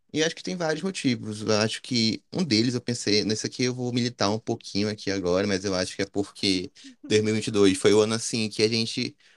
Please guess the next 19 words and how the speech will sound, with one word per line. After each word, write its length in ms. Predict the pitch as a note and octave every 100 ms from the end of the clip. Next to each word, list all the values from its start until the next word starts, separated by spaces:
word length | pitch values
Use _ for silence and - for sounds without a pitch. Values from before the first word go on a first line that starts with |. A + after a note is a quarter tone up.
| _ -
começou 320 | D3+ D3 D#3
a 20 |
sair 160 | D3+ D3
da 60 |
pandemia, 500 | D3+ C#3 A#2+ B2 E3
né? 240 | C#3+ C3+ E3+
Então, 160 | D3+
acho 60 | C3
que 80 | B2+
a 20 |
gente 80 | B2+
tá 60 |
cheio 160 | - B2+
de 100 | B2+
trauma, 580 | - A#2 G#2+ C3 D3 C3
de, 240 | A#2 A#2+
de 160 | G#2 A2
questão, 800 | A2 A#2+ - A2 G2+ A#2 C3+ A#2+
de, 460 | G#2+ G#2 G2 -